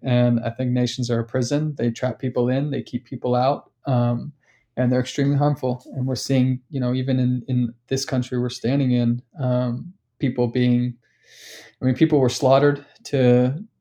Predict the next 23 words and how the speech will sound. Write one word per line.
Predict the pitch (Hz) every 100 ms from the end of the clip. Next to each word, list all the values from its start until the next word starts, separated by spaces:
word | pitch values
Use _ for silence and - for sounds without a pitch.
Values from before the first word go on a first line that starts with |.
| -
by | 180 139 117 127 131
the, | 131 120 120 - -
by | 113
the | 117
hundreds | 135 131 127
of | 117
thousands | 127 135 131
and | 127 127
millions | 135 139 135
to, | - 131 127 -
to | - - _
create | - 135 139
these | 156 143
borders, | 156 160 175 175 - - -
and | 127 127 127 120
people | 123 120
are |
still | 120 - 139
dying | 139 147 151 151
over | 156
them. | 156 151 156 -
And | 127 123
then | 123 123 123